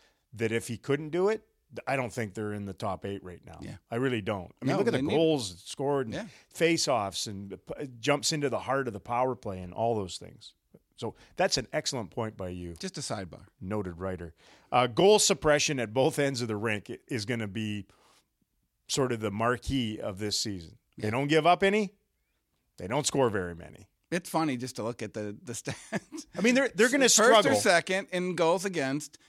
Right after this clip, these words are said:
Speaker 2: and twenty-ninth in
Speaker 1: They're gonna
Speaker 2: scoring.
Speaker 1: struggle to score forty goals in the first period
Speaker 2: Yeah.
Speaker 1: this year. Forty in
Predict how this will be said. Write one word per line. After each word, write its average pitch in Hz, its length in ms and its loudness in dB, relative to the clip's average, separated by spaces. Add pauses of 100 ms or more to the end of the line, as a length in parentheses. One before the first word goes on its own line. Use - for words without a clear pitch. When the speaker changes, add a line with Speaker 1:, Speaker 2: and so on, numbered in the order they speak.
(160)
Speaker 2:
and 151 180 -2
twenty-ninth 185 880 -2
in 240 80 -4
Speaker 1:
They're 262 100 6
gonna 277 160 4
Speaker 2:
scoring. - 0 -
Speaker 1:
struggle 208 380 6
to 190 80 0
score 151 260 0
forty 190 420 2
goals 160 380 0
in 98 60 -8
the 95 80 -6
first 117 280 -6
period 110 360 -4
Speaker 2:
Yeah. 117 80 -8
Speaker 1:
this - 160 -12
year. 101 180 -18 (640)
Forty 330 480 2 (1300)
in 202 340 2